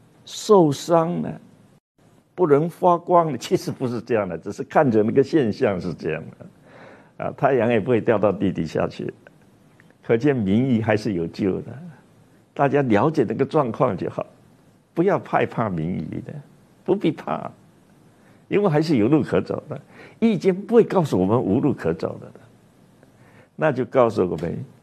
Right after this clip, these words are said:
忧患人生。人生就是有这些起起落落、反反复复，你才会真正的成长，否则就是永远长不大。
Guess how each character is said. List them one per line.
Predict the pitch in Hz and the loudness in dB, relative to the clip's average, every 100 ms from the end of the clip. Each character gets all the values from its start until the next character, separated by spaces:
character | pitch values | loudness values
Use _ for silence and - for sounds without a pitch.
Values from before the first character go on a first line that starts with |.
| _ | _
忧 | 123 135 135 135 | 4 6 8 6
患 | 123 139 113 95 82 | 4 2 2 0 -2
人 | 80 78 92 | -2 -2 -6
生。 | - 85 76 76 80 - - - - _ _ _ _ _ - - _ | -2 -4 -4 -10 -14 -20 -20 -20 -20 _ _ _ _ _ -20 -20 _
人 | 143 160 190 254 | 4 6 8 4
生 | 247 262 254 | 4 4 4
就 | 247 277 | 2 0
是 | 262 - | -2 -2
有 | 170 120 | 2 2
这 | 101 208 | 2 0
些 | 202 | 0
起 | 196 - - 165 214 | -2 -2 -2 0 0
起 | 220 - 120 | -4 -4 -4
落 | 135 202 180 | 2 2 4
落、 | 185 190 147 | 2 2 0
反 | - 131 180 214 | 0 2 2 -2
反 | 190 113 113 | 0 0 0
复 | 107 202 202 | -2 -2 0
复， | 220 226 - - - - _ _ _ _ _ - - _ _ _ - _ - _ _ _ _ _ | 6 8 8 0 -18 -20 _ _ _ _ _ -20 -20 _ _ _ -20 _ -20 _ _ _ _ _
你 | 120 110 107 | 0 0 -2
才 | - 110 113 | 0 0 2
会 | 123 98 - | 0 -2 -2
真 | 170 151 151 151 | 0 2 0 0
正 | 165 123 | 0 0
的 | 95 85 | -2 -4
成 | - 80 98 | -6 -8 -6
长， | - - - _ _ _ _ _ _ _ _ _ _ | -8 -12 -20 _ _ _ _ _ _ _ _ _ _
否 | _ 233 233 | _ 4 4
则 | 247 311 | 4 0
就 | 285 | 0
是 | 262 220 | -2 4
永 | 220 302 | 6 8
远 | 240 | 6
长 | 160 120 | 6 2
不 | 98 | 2
大。 | 196 170 - | 2 -2 -6